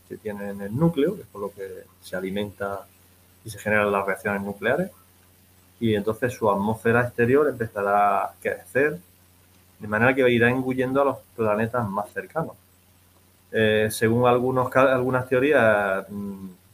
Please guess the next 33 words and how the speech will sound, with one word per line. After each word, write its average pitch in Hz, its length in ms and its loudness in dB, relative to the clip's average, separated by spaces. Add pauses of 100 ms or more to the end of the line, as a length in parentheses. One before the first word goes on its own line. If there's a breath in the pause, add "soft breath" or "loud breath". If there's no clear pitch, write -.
(420)
desaparecerán, 104 760 -2 (420)
por 110 160 -4
el, 104 280 -6
serán 101 440 -10
engullidos 110 680 -2
el 101 120 -14
planeta 95 360 -12
Mercurio, 151 480 -2
el 175 60 0
planeta 101 300 -6
Venus, 151 280 2 (640)
el 117 160 -4
planeta 95 500 -6
Tierra 151 360 0 (880)
y 110 100 -4
posiblemente 110 680 -2
el 123 60 -4
planeta 101 400 -4
Marte. 95 380 -6 (1080)
Esto 131 960 6
es 120 100 4
un 123 140 -4
periodo 123 260 4
de 131 100 4
tiempo 151 300 2
que 120 60 2
dura 113 640 2 (240)
algunos 107 540 -8
centenares 104 540 -6
de 107 80 -12
millones 113 380 -4
de 135 120 -2
años 160 280 -2